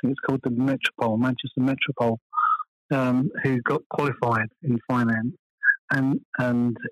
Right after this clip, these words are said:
he went to university in Manchester, but he lived in Newcastle.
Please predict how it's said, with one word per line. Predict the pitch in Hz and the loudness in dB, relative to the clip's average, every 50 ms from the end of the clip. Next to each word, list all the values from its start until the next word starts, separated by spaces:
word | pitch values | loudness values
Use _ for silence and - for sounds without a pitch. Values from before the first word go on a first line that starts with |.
| - - | -6 -2
he | 139 131 131 127 131 131 127 123 - _ _ - - - - - _ _ _ | 0 0 2 2 2 2 0 -2 -6 _ _ -2 -2 -2 -4 -6 _ _ _
went | 127 135 139 160 - - - | 0 0 0 0 -2 -2 -2
to | 143 | 0
university | 135 131 123 117 127 123 117 - - - - 131 127 127 147 170 143 123 | 2 2 2 2 0 0 -2 -4 -4 -2 0 0 2 2 2 0 0 0
in | 120 113 117 113 113 117 | 2 2 2 0 0 0
Manchester, | 123 127 131 139 131 - 151 143 - 160 143 | 0 2 2 0 0 0 -2 -2 -2 -2 -2
but | - 139 | 0 0
he | 127 | 2
lived | 123 127 131 120 - 131 | 2 2 0 -2 -2 0
in | 117 120 120 | 0 2 2
Newcastle. | 123 120 117 - - 123 117 110 107 - - 117 113 | 2 0 0 0 0 0 0 -2 -2 -2 -2 -2 -2